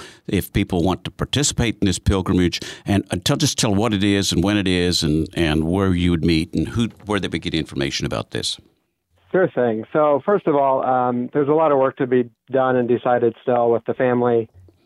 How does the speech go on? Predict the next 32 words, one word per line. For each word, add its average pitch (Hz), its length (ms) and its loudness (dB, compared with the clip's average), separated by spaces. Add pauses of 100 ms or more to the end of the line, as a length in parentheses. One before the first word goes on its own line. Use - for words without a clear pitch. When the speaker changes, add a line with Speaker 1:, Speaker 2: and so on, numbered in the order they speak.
Speaker 2:
on 113 420 0
where 127 360 0
the 120 80 4
remains 117 520 2
and 113 180 2
when 123 200 2
they'll 120 140 2
be 110 140 0
coming 117 260 0
back. 110 300 0
So 139 80 2
we 156 120 4
don't 143 200 2
know 123 280 2
if 120 180 0
they'll 123 160 0
be 120 180 2
here 120 280 2
by 113 200 2
June, 117 440 2
but, 120 240 2 (420)
uh, 120 180 0
first 180 200 0
Sunday 151 260 2
in 131 80 2
June, 127 320 2
which 120 160 0
this 139 180 2
year 127 200 4
is 110 80 0
June 123 320 0
sixth, 131 240 0